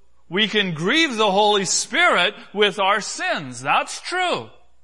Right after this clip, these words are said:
Just like a teenage boy can grieve his parents, disappoint them. Doesn't mean they don't love him.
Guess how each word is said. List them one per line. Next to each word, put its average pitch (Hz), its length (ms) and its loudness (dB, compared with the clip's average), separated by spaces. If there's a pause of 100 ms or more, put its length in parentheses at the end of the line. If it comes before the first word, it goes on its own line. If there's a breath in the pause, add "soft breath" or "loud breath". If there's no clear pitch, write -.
(300 soft breath)
Just 208 240 -2
like 190 220 2
a 185 200 4
teenage 202 600 -2
boy 214 340 0
can 165 280 -6
grieve 170 260 0
his 180 240 0
parents, 202 640 -4 (300 loud breath)
disappoint 269 720 -2
them. 160 220 -2 (720)
Doesn't 175 380 -4
mean 240 320 -4
they 175 160 0
don't 170 220 -2
love 214 220 0
him. 247 360 -4